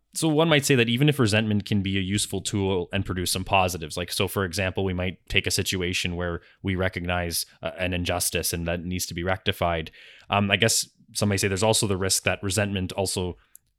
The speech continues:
might negatively affect sort of the default level of trust that we have for people in society. That is to say, if there's a group of people doing an injustice, knowingly or not, to another group of people or,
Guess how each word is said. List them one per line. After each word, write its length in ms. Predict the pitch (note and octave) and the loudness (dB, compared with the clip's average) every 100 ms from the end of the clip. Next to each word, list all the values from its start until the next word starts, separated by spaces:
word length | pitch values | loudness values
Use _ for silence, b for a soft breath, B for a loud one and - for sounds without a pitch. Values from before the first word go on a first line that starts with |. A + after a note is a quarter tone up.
| - | 0
might 240 | A2+ A2+ | 2 2
negatively 540 | G#2 G#2 G#2 F#2+ F#2+ F#2+ | 2 2 2 0 0 -2
affect 560 | - - G2+ - - b b b | -2 2 0 0 -12 b b b
sort 260 | - G#2 | 0 0
of 80 | F#2+ | 0
the 60 | F#2 | -2
default 400 | F2+ A#2+ D3 A2+ | 0 4 4 4
level 240 | A2 G2 | 2 2
of 60 | F#2 | -4
trust 380 | - G#2+ G2+ - | -2 0 0 0
that 120 | F#2 | 0
we 100 | F#2 | 0
have 180 | F#2 F2 | 0 -2
for 120 | F2+ | -4
people 340 | - F#2 F#2 | -2 -2 -2
in 80 | F2 | -2
society. 500 | E2+ F2 G2 F#2+ E2+ | -4 -2 2 2 2
That 160 | F2 F#2 | 0 0
is 140 | F#2+ | 0
to 100 | - | -2
say, 380 | F2+ F#2+ F2+ E2+ b b | -2 0 0 -2 b b
if 100 | F#2 | -2
there's 180 | F#2+ F#2 | 0 0
a 100 | F#2 | -2
group 300 | G#2 G#2+ G#2 | 0 0 0
of 140 | F#2+ | -2
people 480 | G#2+ G2+ G2 F#2 F2+ b F#2 | 0 0 0 0 -2 b -2
doing 400 | G#2+ G2 F#2+ F2+ | 0 0 -2 -4
an 100 | F#2+ | -4
injustice, 520 | F#2 F#2+ F#2 G2+ A2 | -2 -2 0 -2 0
knowingly 340 | B2 A2 G2 | 2 2 0
or 100 | F#2+ | -2
not, 380 | F#2 F2+ F2 - _ _ _ - | 0 0 0 -4 _ _ _ -6
to 140 | F#2 | -4
another 300 | E2+ G2+ G2+ | 0 2 2
group 180 | F2+ F2+ | 2 -4
of 100 | F2 | -4
people 300 | F#2+ F2 F2+ | -2 -2 0
or, 320 | F2 E2+ E2 | -2 -2 -4